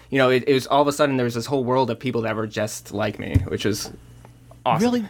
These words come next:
Speaker 2: you really do feel like, uh, you know, as, as, as big a community as it is, it is very isolated and insular. Like,
Speaker 1: Definitely.
Speaker 2: y-, it's, it's the work we do, the work we do in our shops is very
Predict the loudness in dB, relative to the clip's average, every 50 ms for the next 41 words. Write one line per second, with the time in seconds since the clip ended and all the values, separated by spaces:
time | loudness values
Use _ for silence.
0 | -10 _ -2 0 0 2 2 2 2 2 2 2 0 -2 -2 0 0 2 4 2
1 | 2 0 -2 -2 -2 -2 -2 -2 0 2 4 4 4 2 0 -4 -6 -4 -2 -2
2 | 0 -2 -2 0 2 2 4 2 2 0 -2 -6 -10 -8 -4 0 0 0 2 2
3 | 0 0 0 -2 -4 -4 -2 0 2 2 2 2 2 0 2 2 2 2 2 2
4 | 0 0 2 2 2 2 0 0 -2 -6 -12 -16 -20 -12 -4 0 0 2 2 0
5 | 0 0 2 2 2 2 2 2 2 0 0 -2 0 0 2 2 2 2 0 0
6 | -2 -2 -2 -2 -2 -2 -2 -2 -4 -8 -6 -6 -8 -10 -12 -20 -20 -20 -20 -10
7 | -2 0 2 2 2 0 -4 -8 -10 -14 _ _ -2 -2 0 2 2 0 0 0
8 | 0 2 2 2 2 0 -2 2 2 2 4 4 0 0 0 0 0 0 2 2
9 | 2 2 4 4 2 0 -2 -4 -4 -2 0 2 2 2 2 2 2 2 2 2
10 | 2 2 2 2 0 0 0 2 2 2 2 0 -2 -4 -4 -2 0 2 2 4
11 | 2 2 0 -2 -4